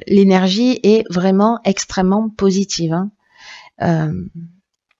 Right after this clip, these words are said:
c'est comme si tous les projets étaient facilités, euh,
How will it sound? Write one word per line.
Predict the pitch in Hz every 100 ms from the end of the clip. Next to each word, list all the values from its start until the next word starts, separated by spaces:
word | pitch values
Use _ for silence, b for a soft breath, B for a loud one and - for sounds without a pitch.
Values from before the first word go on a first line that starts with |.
| _ _ _ _ _ _ _ _ _ _ _ _ _ _ _ _ _
c'est | - 220
comme | 185 180
si | 214
tous | - 269
les | 233
projets | 220 220 214 247
étaient | 247 208
facilités, | 196 190 208 196 190 214 220 _ B B B B B -
euh, | 180 170 170 170